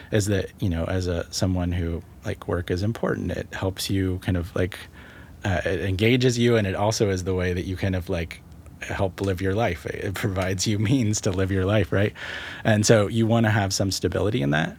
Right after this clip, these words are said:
And so that's been a change, I think, is there's a lot more of that and a lot more variety and a lot more kind of offerings. And then, uh, in terms of, like, what it's done to us in terms of attracting talent, <laughs> has made our jobs harder. But that's not a bad thing. I still think we have, like, an amazing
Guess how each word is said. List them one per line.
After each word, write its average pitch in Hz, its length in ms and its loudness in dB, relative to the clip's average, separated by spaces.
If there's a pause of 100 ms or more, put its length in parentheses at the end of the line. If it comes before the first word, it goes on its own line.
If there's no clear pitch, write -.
(140)
And 90 460 0
so 87 260 0
that's 92 260 0
been 101 340 0
a 101 100 -4
change, 117 360 0
I 104 80 0
think, 90 200 -2
is 87 100 -2
there's 87 220 -2
a 87 40 -6
lot 82 220 -2
more 90 200 0
of 104 120 -2
that 127 240 0 (440)
and 101 120 2
a 98 40 2
lot 92 220 2
more 90 180 0
variety 98 420 0
and 90 120 0
a 87 40 -2
lot 85 240 -2
more 85 220 -2
kind 85 120 -2
of 85 60 -2
offerings. 110 580 0 (600)
And 120 120 8
then, 113 400 4
uh, 90 400 -2
in 117 140 4
terms 135 280 6
of, 120 100 4
like, 113 160 2
what 110 140 4
it's 117 180 2
done 98 380 2
to - 140 0
us 120 200 2
in 107 120 4
terms 92 280 0
of 87 140 -2
attracting 98 460 0
talent, 156 300 4
<laughs> - 40 4
has 120 160 0
made 110 320 2 (180)
our 101 140 2
jobs 104 260 0
harder. 98 400 0 (120)
But 117 100 4
that's 131 220 6
not 113 160 4
a - 20 0
bad 90 280 -2
thing. 104 260 -4
I 101 160 0
still 104 200 -2
think 92 200 -4
we 95 100 0
have, 87 240 -2
like, 82 160 -4
an 87 60 -2
amazing 85 640 0